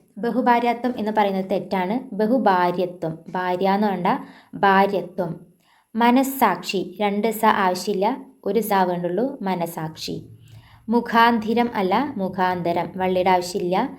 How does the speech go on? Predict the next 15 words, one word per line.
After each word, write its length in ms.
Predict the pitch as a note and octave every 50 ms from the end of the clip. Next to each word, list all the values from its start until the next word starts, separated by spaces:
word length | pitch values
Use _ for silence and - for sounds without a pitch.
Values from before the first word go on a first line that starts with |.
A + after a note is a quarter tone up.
| - - - - - - - - -
മുഖാന്തരം. 680 | F#3+ F#3+ F#3 F#3 G3 F3+ F3+ F#3 D#3+ E3 E3 D#3+ E3 E3+ - - - - _ _ _ _ -
മുതലാളിത്തം 720 | A3+ A3 A#3 A#3 A#3+ A#3+ A#3+ A#3+ A#3+ A#3+ - - C4 C4 C4 C4 A3+
അല്ല, 180 | G#3 F#3 F#3 A3 C#4 D#4 - - -
മുതലാളിത്തം 960 | G3 F#3 F3+ F#3 F3+ F#3 F3+ F3 F3 F3 E3+ E3+ E3 - - - G#3 G3+ F#3 D#3+ - - -
ആണ്. 200 | F3+ E3+ D#3+ D#3+ D#3+ - - _ _ F3+
തം. 120 | E3+ - - - - - _ F#3
ആണത്വം 540 | F3+ F3+ F3+ F3+ F3+ F3+ - - A#3 C#4 D#4+ - - - -
അല്ല, 180 | F#3+ F#3 F3+ G3 A#3 B3+ A3+
ആണത്തം. 560 | G3 F3 F3 E3+ E3+ E3 E3 - - A3+ C#4+ D#4 - - - - - -
ജന്മിത്വം 600 | F3 D#3+ F#3+ F3+ F3+ F#3 F#3 F#3 - - A3+ A#3+ A#3+ -
അല്ല, 200 | G3+ F#3 F#3 F3+
ജന്മിത്തം. 600 | F3 F3 F#3 F3 F3 F3 F3 F3 F3 - G#3 A3 C#4+ D#4 D#4 - - - - -
മുതലാളിത്തം 640 | F#3+ F3 F#3+ F#3+ F#3+ F#3+ G3 F#3+ F#3+ - A#3 A#3 A#3 - G#3
അല്ല, 160 | F#3 F3 G3 C4 D#4+ D#4+ - -
മുതലാളിത്തം. 760 | F#3+ F3+ F3 F3+ F3 F3 F3 E3+ E3+ E3 E3 - - A#3